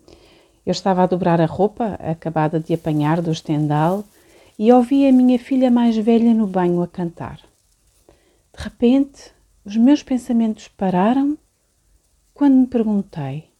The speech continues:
"Quando foi a última vez que eu lhe dei banho?" Fui até à porta da casa de banho, bem fechada, e perguntei do lado de cá:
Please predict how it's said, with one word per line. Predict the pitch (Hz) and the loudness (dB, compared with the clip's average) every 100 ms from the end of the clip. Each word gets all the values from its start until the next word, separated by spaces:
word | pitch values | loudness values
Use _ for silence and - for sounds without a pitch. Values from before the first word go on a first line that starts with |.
| _ _ _ _ _ _ _ _ _ _ _ _ | _ _ _ _ _ _ _ _ _ _ _ _
"Quando | 381 359 | -8 -6
foi | - 330 | 0 2
a | |
última | 285 - 277 262 | 2 0 2 2
vez | 247 240 | 0 -4
que | - | -4
eu | 240 | -4
lhe | 233 | -2
dei | 247 233 | 0 0
banho?" | 233 151 156 160 165 - _ _ _ _ _ _ _ _ _ _ _ _ _ _ _ | 0 -2 -2 -4 -8 -12 _ _ _ _ _ _ _ _ _ _ _ _ _ _ _
Fui | - 185 | -6 -2
até | 180 175 | -2 -2
à | 151 | -4
porta | - 165 - | -4 -8 -6
da | 170 165 | -8 -8
casa | 160 160 160 | -8 -8 -8
de | 180 | -4
banho, | 202 233 254 262 _ - | 0 2 2 0 _ -8
bem | 160 156 170 214 | 0 4 6 4
fechada, | 220 - - 226 233 240 233 240 _ - _ - | -2 -12 -4 0 0 -2 -6 -10 _ -20 _ -10
e | |
perguntei | 240 262 269 277 269 | -2 2 4 4 2
do | 254 | 2
lado | 233 226 | 2 0
de | - | -4
cá: | - 156 147 | -8 -6 -6